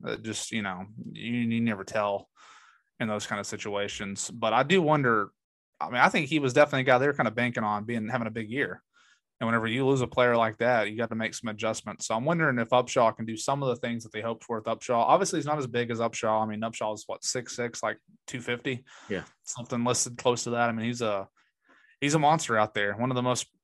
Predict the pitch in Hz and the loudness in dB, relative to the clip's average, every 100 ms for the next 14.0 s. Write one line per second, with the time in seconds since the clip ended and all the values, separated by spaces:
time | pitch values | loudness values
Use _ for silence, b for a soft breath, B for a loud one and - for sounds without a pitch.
0 | _ 139 127 127 131 123 117 110 - 123 | _ 0 0 -2 -4 -2 -2 -6 -2 0
1 | 120 127 113 117 113 110 113 117 107 101 | 2 0 -4 -4 -4 -6 -4 -2 -2 -4
2 | 101 - 117 117 117 117 113 107 - 123 | -6 -6 -4 -2 -2 -2 -4 -6 -8 -2
3 | 117 95 90 - - 113 107 104 104 107 | -2 -4 -8 -12 -4 2 2 2 -4 0
4 | 139 147 143 120 113 - 127 117 - 156 | 0 2 0 -2 -2 -4 -4 -2 4 6
5 | 156 151 151 151 147 143 120 110 120 117 | 6 4 2 4 4 2 -6 -10 -4 -2
6 | 107 151 160 127 113 107 110 107 107 - | 2 4 4 4 0 -2 0 0 0 -4
7 | _ b b _ _ 123 117 117 127 123 | _ b b _ _ 2 4 4 0 -2
8 | 123 117 110 - _ _ 120 117 110 - | -2 -2 -4 -10 _ _ -10 -6 -4 -4
9 | 131 131 123 120 110 117 113 117 113 110 | -2 0 2 2 -2 -2 0 0 2 2
10 | 107 107 98 110 120 117 113 110 110 - | 0 -4 -6 -4 -4 -2 -2 -2 -2 -4
11 | 117 107 107 110 - 98 98 - - 110 | -8 -4 -4 -4 -6 -10 -10 -14 -12 -10
12 | 143 131 143 135 127 131 123 110 123 123 | -8 -6 -4 -2 -2 0 0 0 -2 -2
13 | 113 117 - 104 98 104 98 - 95 98 | -2 -4 -4 -6 -6 -6 -6 -8 -12 -14